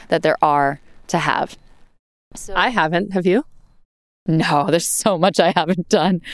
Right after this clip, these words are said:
Speaker 1: There's
Speaker 2: Thank God.
Speaker 1: Oh my God, there's, there's worlds of things I haven't done that I'm excited to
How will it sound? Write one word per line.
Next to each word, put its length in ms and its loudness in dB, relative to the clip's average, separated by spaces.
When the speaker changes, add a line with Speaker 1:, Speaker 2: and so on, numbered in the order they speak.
Speaker 1:
There's 180 0
Speaker 2:
Thank 340 0
God. 420 4
Speaker 1:
Oh 140 2
my 140 2
God, 340 2
there's, 200 2
there's 200 0
worlds 540 2
of 140 0
things 260 2
I 80 4
haven't 340 2
done 360 0
that 120 2
I'm 140 2
excited 680 0
to 560 0